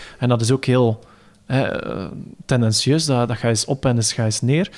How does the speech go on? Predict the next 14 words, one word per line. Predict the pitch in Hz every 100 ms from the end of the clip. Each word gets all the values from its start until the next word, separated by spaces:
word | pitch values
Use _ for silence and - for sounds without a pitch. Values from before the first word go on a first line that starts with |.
| - - 110
Maar, | 113 139 143 143
ehm, | - 135 135 131 131 127 127 120 120 117 - - _
ga | 156 131 135
daar | 139 131
naartoe. | 127 107 120 - - - _ _ _ _ _ _ _ _ _ _ _ _ -
De | 131
Google | 113 147 180 190 -
is | - 113
ook | 147 -
meestal | 151 - 143 120
een |
logische. | 113 131 123 - 107 - - - - -
Maar | - 120 117
bijvoorbeeld | 117 113 123 151 160 165